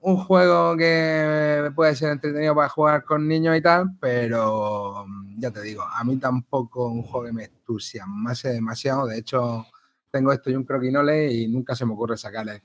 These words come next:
Clask en detrimento del croquinole, si tengo que de-, tirar de un juego de este rollo. Pero bueno, lo tengo en el trabajo y de vez en cuando, si después de comer y tal, pues podemos echar unas partidillas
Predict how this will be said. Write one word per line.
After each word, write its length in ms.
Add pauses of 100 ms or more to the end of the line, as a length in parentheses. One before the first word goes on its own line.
Clask 320 (300)
en 140
detrimento 520
del 80
croquinole, 680
si 200
tengo 240
que 100
de-, 640
tirar 260
de 60
un 100
juego 240
de 80
este 220
rollo. 260 (460)
Pero 140
bueno, 300
lo 80
tengo 160
en 80
el 80
trabajo 360
y 40
de 80
vez 100
en 80
cuando, 480
si 320
después 300
de 80
comer 240
y 80
tal, 200
pues 140
podemos 300
echar 160
unas 160
partidillas 600